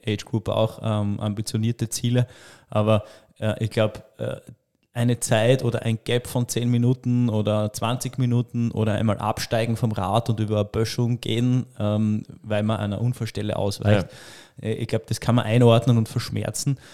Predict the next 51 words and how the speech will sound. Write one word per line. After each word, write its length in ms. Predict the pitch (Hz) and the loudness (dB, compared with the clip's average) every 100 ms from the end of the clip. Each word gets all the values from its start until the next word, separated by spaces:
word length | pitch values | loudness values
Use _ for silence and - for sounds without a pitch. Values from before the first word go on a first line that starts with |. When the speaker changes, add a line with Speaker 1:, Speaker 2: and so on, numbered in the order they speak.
| - - | -20 -4
Speaker 1:
Ähm, 300 | 110 110 110 | 2 2 2
aber 260 | - 113 110 | 2 2 4
wo's 220 | 110 110 | 2 2
dann 260 | 123 113 110 | 0 0 2
wirklich 340 | 127 - 127 | 0 0 -4
drum 260 | - 123 117 | 0 2 2
geht, 520 | - 117 127 127 - 110 | 0 4 4 2 -6 -4
äh, 100 | 101 | -4
Preisgelder 720 | 92 95 113 - 113 117 120 | -4 -2 -2 0 0 2 0
verte-, 360 | - - - - | -2 -8 -12 -4
zu 140 | 135 | -2
verteilen, 760 | - 117 101 98 117 127 139 - - | -2 -2 -2 0 2 2 0 -2 -2
ähm, 220 | 107 107 | 0 0
und 340 | - 113 - 110 | 0 -4 -2 -2
das 160 | 113 | -2
dann 160 | 120 120 | -2 -2
aufgrund 1000 | 110 107 - - - - 120 - 113 110 | 0 0 -4 -16 -20 -20 -16 -2 -2 2
der 140 | 113 | 2
Umstände 600 | 131 131 - 117 113 120 - - - - | 4 2 2 2 4 2 0 -10 -16 -2
nicht 160 | 117 | 0
fair 340 | - - 113 117 | 0 -2 2 4
möglich 440 | 113 117 135 - | 4 4 2 2
ist, 320 | 131 135 - - - | 2 2 0 -10 -6
sollte 360 | - 110 - | 2 4 4
man 160 | 117 110 | 2 0
eingreifen. 720 | 104 107 110 107 104 - 98 - | 0 -4 0 0 0 -4 -10 -8
Ja. 220 | 113 113 - _ | -2 -2 -4 _
Speaker 2:
Das 100 | 110 | 4
Speaker 1:
Und, 60 | 110 | 4
Speaker 2:
stimmt. 300 | 107 113 113 | 6 2 0
Speaker 1:
äh, 100 | 113 - | 0 0
und 200 | 113 - | -4 0
das 60 | 117 | 6
Speaker 2:
Man 80 | |
hätte 200 | 123 135 | 6 8
Speaker 1:
einfach 120 | 139 127 | 6 6
Speaker 2:
das 240 | 117 - | 2 -2
Speaker 1:
abwenden 400 | 113 117 127 117 | -2 0 2 4
Speaker 2:
relativ 240 | 123 127 | 8 8
Speaker 1:
versuchen. 440 | 123 120 131 131 127 | 8 6 8 8 6
Speaker 2:
gut 60 | |
machen 300 | 117 123 127 | 6 4 2
können, 480 | 123 120 120 120 117 | 2 2 4 2 0
wahrscheinlich, 440 | - 113 113 117 117 | 0 2 2 2 2
und 100 | 110 | 2
einfach 240 | 104 113 | 0 0
den, 240 | - 113 113 | -2 -2 -2
den 140 | 107 | -2
Preispool 440 | - 110 - 120 | 0 0 2 4
aufteilen, 540 | 113 110 - 110 110 107 | 4 4 2 0 2 2
weil, 220 | 107 107 | 2 0